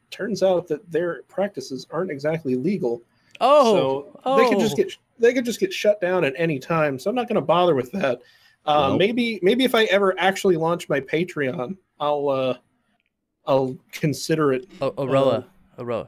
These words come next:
Speaker 2: you
Speaker 1: yeah.
Speaker 2: need fans.
Speaker 1: Yeah, I know. That's what I'm saying.
Speaker 2: Oh, okay.
Speaker 1: Um,
Speaker 2: <laughs> You need fans
Speaker 1: but
Speaker 2: before
Speaker 1: that's
Speaker 2: you
Speaker 1: why
Speaker 2: can
Speaker 1: I
Speaker 2: get
Speaker 1: haven't
Speaker 2: paid.
Speaker 1: launched it, because that would be retarded.
Speaker 2: <laughs>
Speaker 1: But,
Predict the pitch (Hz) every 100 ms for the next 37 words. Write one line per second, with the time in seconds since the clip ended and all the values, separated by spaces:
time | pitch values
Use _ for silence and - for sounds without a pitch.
0 | - 131 131 139 127 _ 139 127 123 107
1 | 107 - - - _ _ _ - 180 254
2 | 175 226 156 123 139 156 131 156 131 127
3 | _ _ 135 135 131 120 160 151 202 254
4 | 214 208 220 220 151 185 202 185 160 175
5 | 196 190 208 220 208 196 220 185 139 214
6 | 214 - 131 127 156 170 160 160 143 135
7 | - 190 175 127 - - 143 - 185 202
8 | 165 -